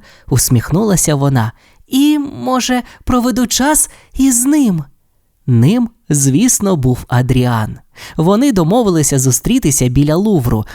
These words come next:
після школи, щоби разом побачити виставку «Таємниці стародавнього світла». Головним експонатом мав бути дивовижний артефакт,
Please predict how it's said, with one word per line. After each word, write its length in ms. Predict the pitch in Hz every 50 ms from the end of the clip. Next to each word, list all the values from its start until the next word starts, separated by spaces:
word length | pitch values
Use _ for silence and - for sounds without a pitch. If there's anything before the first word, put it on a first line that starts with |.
| - -
після 340 | - 233 262 247 - 233 240
школи, 480 | - - - - 139 113 107 110 101 - - - - -
щоби 420 | - - - - 151 143 139 139 135
разом 420 | 131 147 196 220 151 135 113 110 - - - -
побачити 600 | - 139 131 127 147 180 185 - 175 160 165 156
виставку 680 | 139 151 208 185 - - - 117 - - - 110 107 - - - -
«Таємниці 800 | - 127 120 110 117 113 110 107 110 139 190 202 - - 185 175
стародавнього 920 | - - - 127 123 120 120 113 113 113 110 113 117 117 117 117 123 120
світла». 640 | 117 - - - 143 156 151 135 - 117 107 98 110 - _ - - - - -
Головним 640 | - - 113 120 120 127 135 131 135 165 160 139 - -
експонатом 800 | 135 135 - - - 131 123 117 135 180 220 - - 117 110 104 - - -
мав 360 | - 131 127 185 226 202 156
бути 340 | 135 147 202 220 - 190 180
дивовижний 840 | 139 143 143 127 123 117 110 113 139 190 196 160 151 147 160 165 - -
артефакт, 840 | - 120 117 - - 127 120 - - 151 143 123 110 - - -